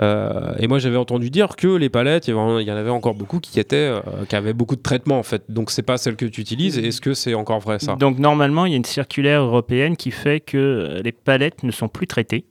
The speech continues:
Speaker 1: Ah oui.
Speaker 2: On va dire chimiquement. Elles sont traitées thermiquement.
Speaker 1: D'accord.
Speaker 2: C'est-à-dire, voilà, elles passent à l'étuve, euh, et elles sont estampillées avec un épi de blé, euh, sur un des plots, euh,
Speaker 1: Mm.
Speaker 2: voilà. Alors, il reste encore, euh, des palettes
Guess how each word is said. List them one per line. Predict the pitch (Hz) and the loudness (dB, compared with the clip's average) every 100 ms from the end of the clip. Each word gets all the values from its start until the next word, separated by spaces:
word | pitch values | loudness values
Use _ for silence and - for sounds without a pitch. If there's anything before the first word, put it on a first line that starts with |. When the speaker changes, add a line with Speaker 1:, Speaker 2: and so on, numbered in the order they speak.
| _ _ - - | _ _ -20 -6
Speaker 1:
Ah | 113 | -2
oui. | 104 - _ _ _ | -2 -4 _ _ _
Speaker 2:
On | 120 | 0
va | 107 | 2
dire | 120 139 | 0 0
chimiquement. | - - 147 139 123 110 | 0 4 4 4 2 2
Elles | 110 | 0
sont | 110 123 | -2 -4
traitées | - 120 - 139 139 | -2 -2 0 0 -2
thermiquement. | - 151 131 127 - 113 101 - | -2 -2 0 -2 -2 -6 -6 -4
Speaker 1:
D'accord. | 110 107 | 0 2
Speaker 2:
C'est-à-dire, | 107 135 | 2 2
voilà, | 117 101 | 2 2
elles | 101 | 2
passent | 127 127 | 0 2
à | 113 | 0
l'étuve, | 107 - - 135 143 110 | 0 -2 0 2 2 0
euh, | 101 101 110 127 - - - - - - - | -2 -4 -8 -10 -14 -18 -18 -18 -18 -10 0
et | 120 | 4
elles | 127 110 | 4 2
sont | - 135 139 135 | 2 4 4 4
estampillées | 113 - 123 - 117 117 135 143 | 2 0 -2 0 0 2 2 0
avec | 104 113 110 | -2 -2 -2
un | 110 | -2
épi | 113 113 | -4 -8
de | 110 | -4
blé, | 107 113 127 107 | 0 2 2 -2
euh, | 95 | -6
sur | - 113 104 | -8 -4 0
un | 110 | 0
des | 104 | -2
plots, | - - 120 123 117 - 98 | -4 0 2 2 -2 -6 -4
euh, | 101 | -4
Speaker 1:
Mm. | 113 | -2
Speaker 2:
voilà. | 104 - - - - | -2 -4 -12 -20 -8
Alors, | - 101 117 | -2 0 2
il | 113 | 4
reste | 143 - 123 | 2 2 0
encore, | 113 131 135 113 | 4 4 4 4
euh, | 101 | 0
des | 101 | -2
palettes | - 110 127 131 | 0 2 2 0